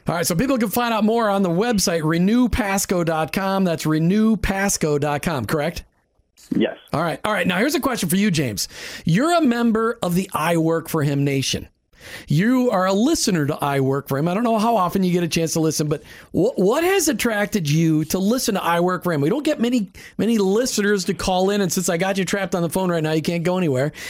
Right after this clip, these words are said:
Speaker 1: Tell me what you love about I Work for Him. Tell me what we sh-, what Martha and I should be working on.
Speaker 2: Well, well, this,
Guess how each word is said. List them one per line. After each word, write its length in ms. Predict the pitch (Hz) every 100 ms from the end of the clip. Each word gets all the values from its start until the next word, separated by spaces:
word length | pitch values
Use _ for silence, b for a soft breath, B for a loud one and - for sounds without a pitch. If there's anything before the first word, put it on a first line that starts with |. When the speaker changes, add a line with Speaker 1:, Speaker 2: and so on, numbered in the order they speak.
| B B B
Speaker 1:
Tell 220 | 214 285
me 100 | 339
what 240 | 302 254
you 140 | 269 226
love 260 | 214 240
about 180 | 240 214
I 140 | 202 202
Work 300 | 202 202 190
for 80 |
Him. 120 | 190 175
Tell 280 | 202 240
me 180 | 294 294
what 320 | 247 196 220
we 240 | 175 196 214
sh-, 140 | -
what 340 | - 185 180 185
Martha 280 | 185 196
and 60 | 180
I 60 | 170
should 140 | 165
be 60 | 151
working 300 | 151 143 113
on. 160 | 82 - _ _ _ _ - B B B B -
Speaker 2:
Well, 300 | 143 104 - - -
well, 360 | 147 139 131
this, 180 | 135